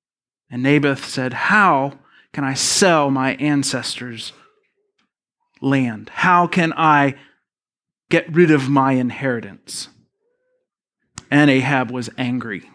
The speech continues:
because he couldn't get what he wanted. Saul was angry at his son Jonathan because of his friendship with David. David was seen by Saul as a threat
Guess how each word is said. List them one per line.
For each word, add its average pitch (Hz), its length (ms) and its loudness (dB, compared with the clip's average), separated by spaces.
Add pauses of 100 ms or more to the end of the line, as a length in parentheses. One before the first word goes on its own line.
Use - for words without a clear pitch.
because 120 280 -4
he 123 120 -6
couldn't 156 380 0
get 127 200 -2
what 123 120 -6
he 120 60 -4
wanted. 104 420 -14 (920)
Saul 214 420 4
was 143 220 2
angry 175 460 2
at 165 120 4
his 180 220 4
son 202 220 4
Jonathan 185 720 2 (680)
because 190 460 2
of 175 140 0
his 170 200 0
friendship 196 500 -2
with 156 200 -10
David. 147 600 0 (1300)
David 160 580 2 (2500)
was 165 180 2
seen 226 360 6
by 175 140 4
Saul 180 460 2
as 151 180 0
a 147 80 -6
threat - 640 0